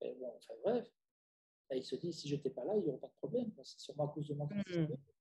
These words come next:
Speaker 1: Donc, cette culpabilité, elle va se mettre dans le subconscient, et c'est ce que Bruce Lipton dit aussi, c'est que finalement, ce subconscient, il va guider tous nos actes.
Speaker 2: Hmm,
Speaker 1: Et
Speaker 2: d'accord.
Speaker 1: si la culpabilité qui guide tous les actes, ben, l'enfant va faire tout pour se sentir coupable, donc il va toujours se,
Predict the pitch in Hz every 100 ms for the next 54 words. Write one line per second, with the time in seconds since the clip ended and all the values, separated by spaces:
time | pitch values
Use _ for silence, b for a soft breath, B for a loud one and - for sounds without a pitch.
0 | _ _ _ - 165 208 - 214 196 180
1 | 170 165 214 262 285 - 160 180 170 -
2 | 208 262 196 196 156 - 175 - 247 226
3 | 165 - 165 151 170 - 156 - 147 147
4 | 156 330 - 247 - _ _ _ - 165
5 | 170 165 - 165 180 196 - - - -
6 | 208 - - 185 151 - 233 226 160 180
7 | 151 185 196 214 - 196 190 247 - _
8 | _ _ - 185 165 170 170 - 180 -
9 | - - 196 196 359 - 381 - - 151
10 | 190 - 151 147 196 285 - _ _ _
11 | _ _ _ _ - 165 165 - 240 180
12 | - 175 - 254 254 175 - 185 - 165
13 | - - - 147 277 220 170 165 170 165
14 | 208 220 233 -